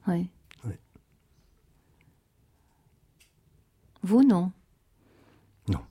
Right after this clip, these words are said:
Speaker 2: <laughs> C'est bizarre, mais non. Je, je ne peux pas. C'est une, c'est certainement une création, euh, comment dire, une, une invention fantasmatique perverse de ma part, puisque je, je ne crois pas vraiment en Dieu. Mais, euh,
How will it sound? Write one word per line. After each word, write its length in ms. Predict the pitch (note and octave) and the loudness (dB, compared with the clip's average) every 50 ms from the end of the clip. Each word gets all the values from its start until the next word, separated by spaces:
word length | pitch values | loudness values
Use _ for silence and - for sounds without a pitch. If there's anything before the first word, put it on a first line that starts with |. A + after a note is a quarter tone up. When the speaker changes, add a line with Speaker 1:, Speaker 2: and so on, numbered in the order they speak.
| - _ _ _ _ _ _ _ _ - | -20 _ _ _ _ _ _ _ _ -20
Speaker 2:
<laughs> 60 | - - - - - - - - - - - - - - - - - - - - - - - - - - - - - - | -18 -16 -14 -12 -12 -10 -12 -12 -14 -16 -18 -20 -20 -20 -20 -20 -20 -20 -20 -20 -20 -20 -20 -20 -20 -20 -20 -20 -20 -16
C'est 260 | - - - - A#2+ | -14 -8 -6 -4 -4
bizarre, 360 | F#2+ G2 E2+ - - C3+ D3 A2+ | -4 -6 -8 -6 -6 -6 -4 -4
mais 140 | F#2+ F2 | -6 -6
non. 260 | D#2+ D#2 E2+ F#2 E2+ C#2 - - - - - - - - - - - | -6 -4 -4 -4 -6 -6 -10 -16 -20 -20 -20 -20 -20 -20 -20 -20 -10
Je, 160 | - C3 G#2+ | -10 -8 -6
je 140 | G#2+ - D#3 | -2 0 0
ne 60 | D3 | 0
peux 100 | C3+ A2+ | 0 -4
pas. 260 | - - G#2+ F#2+ F2+ | -4 -4 -4 -4 -4
C'est 280 | - - A#2+ A2+ - - | -4 -6 -6 -6 -6 -10
une, 120 | A#2 - | -12 -12
c'est 180 | - - - G2 | -8 -6 -6 -6
certainement 500 | - - B2 A2 - G#2+ G#2 A#2+ C3+ B2+ | -2 -4 -4 -4 -2 -4 -2 0 0 -2
une 140 | A2 G2+ G2+ | -2 -4 -6
création, 600 | - - F#2+ F#2 F#2 - - B2 A#2 A2 G2+ F#2+ | -8 -6 -6 -6 -6 -6 -6 -4 -4 -4 -4 -4
euh, 140 | F#2 F#2 F#2 - - - - - - - - | -6 -8 -10 -14 -20 -20 -20 -20 -20 -20 -16
comment 160 | - F2+ F2+ | -10 -10 -10
dire, 160 | E2+ - E2+ F2 | -8 -8 -8 -8
une, 200 | F2 F2 E2+ E2+ E2+ E2+ E2 D#2+ E2 F2 F2+ F2 - | -8 -8 -10 -12 -12 -14 -14 -14 -16 -16 -20 -20 -18
une 500 | F2 F2 F2 E2 E2 E2 D#2+ E2 D#2+ D#2 - - - - A2 | -16 -16 -14 -14 -16 -16 -16 -18 -18 -20 -20 -20 -14 -4 -4
invention 640 | A2+ G2 G#2 F#2+ - - - G#2+ G2 F#2+ F2 E2+ E2+ | -2 0 0 -2 -4 -6 -10 -10 -8 -8 -10 -10 -8
fantasmatique 600 | - - G#2 - G#2 F2+ - F2+ - - - - | -6 -6 -6 -6 -6 -8 -8 -10 -12 -12 -16 -2
perverse 440 | - A#2+ F#2+ D#2 G2 F#2 E2+ - - | -2 -2 0 0 -2 -4 -4 -6 -12
de 80 | F2 | -14
ma 80 | E2+ F2+ | -14 -10
part, 280 | - - F3+ F#3+ C#3+ - | -6 -6 -4 -4 -6 -8
puisque 280 | - F#2 - - G2+ | -10 -14 -10 -8 -8
je, 140 | F2+ - - - - - - - - - - - - - | -10 -10 -14 -20 -20 -20 -20 -20 -20 -20 -20 -20 -20 -20
je 140 | - - F#2 | -14 -10 -10
ne 40 | E2 | -10
crois 180 | - - - E2+ | -10 -12 -16 -16
pas 140 | - - D#2+ | -14 -14 -14
vraiment 360 | - - D2+ D#2 D#2+ F2+ G#2 | -14 -14 -14 -12 -10 -8 -8
en 40 | A2+ | -8
Dieu. 320 | G#2+ - D#3 D#3+ C#3+ A2+ - - _ - - - - - - - | -6 -6 -6 -6 -6 -8 -12 -18 _ -20 -20 -20 -20 -20 -8 -4
Mais, 200 | A2+ A2 A2+ G#2 | -2 0 0 -2
euh, 640 | F2+ G2 G#2 F#2+ F#2 G2 G2 F#2 F#2 F#2+ F#2+ F#2 | -4 -8 -10 -10 -10 -10 -12 -12 -14 -16 -18 -20